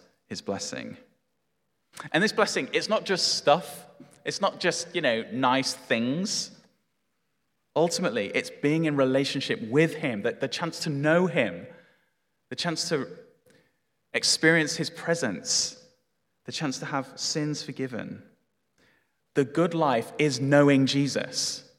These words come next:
That's what it is. And of course, we enjoy that now,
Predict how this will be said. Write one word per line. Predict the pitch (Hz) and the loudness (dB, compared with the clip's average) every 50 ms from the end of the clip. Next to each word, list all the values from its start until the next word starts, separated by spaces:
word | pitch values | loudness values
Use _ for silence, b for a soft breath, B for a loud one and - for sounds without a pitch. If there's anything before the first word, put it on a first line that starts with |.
| _ _ - | _ _ -10
That's | 139 143 - - | -10 -8 -6 -2
what | 180 175 | 2 2
it | 170 165 | 4 6
is. | 160 170 160 110 98 - - - - - - - - - - _ _ _ _ _ _ _ _ _ _ _ _ _ _ _ _ _ _ _ _ _ _ - | 8 8 6 6 4 2 -2 -2 -2 -4 -8 -12 -18 -20 -20 _ _ _ _ _ _ _ _ _ _ _ _ _ _ _ _ _ _ _ _ _ _ -6
And | 135 147 | -2 -2
of | 147 147 | -2 -2
course, | - 170 160 156 - | 0 0 0 0 0
we | 165 156 | -2 -2
enjoy | 139 135 - 139 147 151 151 | -2 -2 0 2 4 4 4
that | 139 131 - 110 | 4 4 2 2
now, | 117 120 127 127 127 131 131 | 2 2 4 4 2 2 -2